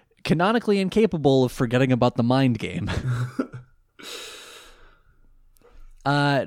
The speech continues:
Mai activates her face down card, which is Grave Arm. Uh, it destroys Amazon Chainmaster. It, like, pulls, it, it drags her to hell. Uh, but she gets to take a card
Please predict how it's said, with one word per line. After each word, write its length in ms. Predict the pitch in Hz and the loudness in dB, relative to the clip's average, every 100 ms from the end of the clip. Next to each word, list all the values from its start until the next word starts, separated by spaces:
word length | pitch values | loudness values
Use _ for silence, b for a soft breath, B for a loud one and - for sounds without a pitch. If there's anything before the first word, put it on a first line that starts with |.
| 120 | -2
Mai 680 | 143 165 196 202 208 190 - | 0 0 0 0 0 0 0
activates 380 | 160 190 196 185 | 0 0 2 2
her 80 | 175 | 2
face 200 | 156 127 | 0 0
down 180 | 120 117 | 0 0
card, 340 | - 98 101 | -2 -2 -2
which 200 | 104 110 | -6 -6
is 140 | 107 104 | -6 -4
Grave 600 | 123 113 127 143 143 - | -2 -2 0 0 0 -2
Arm. 500 | 98 85 80 98 - - - _ - | -8 -8 -10 -12 -14 -18 -20 _ -6
Uh, 280 | 113 113 - | -2 -2 -4
it 220 | 131 - | -10 -6
destroys 800 | 131 - - - 165 185 196 180 | -4 -2 -4 -2 0 2 2 0
Amazon 440 | 117 139 151 143 113 | -2 -2 0 0 -2
Chainmaster. 720 | - 123 139 160 190 - 107 | -4 -4 -4 -4 -6 -4 -4
It, 60 | 98 | -4
like, 220 | 107 - | -6 -8
pulls, 400 | - 127 131 117 | -6 -4 -4 -6
it, 140 | 131 113 - - | -8 -8 -12 -10
it 160 | 135 | -8
drags 420 | 110 98 98 113 - | -6 -2 0 0 0
her 80 | |
to 100 | 170 | 0
hell. 340 | 160 95 107 - b b b b _ | 0 -2 -6 -12 b b b b _
Uh, 560 | 127 127 123 120 117 - | 2 4 4 2 0 -2
but 320 | 110 165 151 | -2 0 2
she 180 | - 147 | -2 -6
gets 360 | 135 160 - - | -4 -4 -4 -8
to 420 | - 147 135 131 | -2 2 2 2
take 380 | - - 151 - | 0 -2 -2 -4
a 60 | 127 | -12
card 560 | - 131 123 120 120 | -2 2 2 2 -2